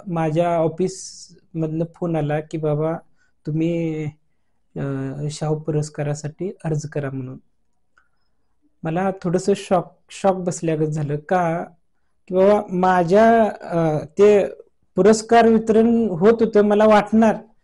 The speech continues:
की बाबा मला पण, अ, ते पुरस्कार भेटावं, आपलं मानाचं, कोल्हापूर जिल्ह्याचं मानाचं एकदम, अ, एक श-,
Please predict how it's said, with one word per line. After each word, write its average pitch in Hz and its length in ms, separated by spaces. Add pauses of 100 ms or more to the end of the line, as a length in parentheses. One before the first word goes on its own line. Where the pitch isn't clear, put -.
(240)
की 190 80
बाबा 202 260
मला 196 340
पण, 220 320
अ, 208 360 (140)
ते 196 60
पुरस्कार 185 580
भेटावं, 175 600 (220)
आपलं 175 240
मानाचं, 160 500
कोल्हापूर 160 500
जिल्ह्याचं 156 480
मानाचं 151 580 (1120)
एकदम, 160 460 (140)
अ, 143 340 (260)
एक 143 240
श-, - 300